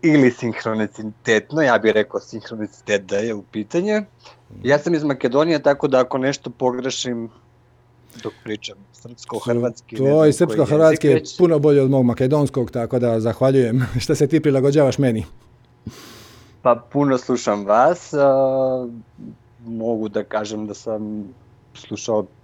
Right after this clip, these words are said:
Speaker 1: to jest gledao ne znam koliko video od vas.
Speaker 2: Mhm.
Speaker 1: Am, sa-, samo sam hteo da vas se zahvalim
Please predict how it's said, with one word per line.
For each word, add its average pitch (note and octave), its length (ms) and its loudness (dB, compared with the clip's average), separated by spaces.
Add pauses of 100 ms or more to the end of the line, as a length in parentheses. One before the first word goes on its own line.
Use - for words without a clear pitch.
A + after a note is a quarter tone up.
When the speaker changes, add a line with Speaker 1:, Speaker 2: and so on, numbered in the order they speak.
Speaker 1:
to G2+ 140 -2
jest - 280 -4
gledao G2+ 520 2 (680)
ne G#2 220 -2
znam F#2+ 180 -10
koliko G2 380 -10
video F2+ 460 -4 (500)
od F#2+ 80 -10
vas. F#2+ 400 2 (180)
Speaker 2:
Mhm. G#2 240 -10 (880)
Speaker 1:
Am, A#2 1000 6 (1700)
sa-, - 280 0 (280)
samo E3+ 300 2
sam D#3+ 200 0
hteo E3 400 6
da C3+ 380 4
vas A#2+ 200 0
se - 340 -4 (120)
zahvalim G#2+ 760 0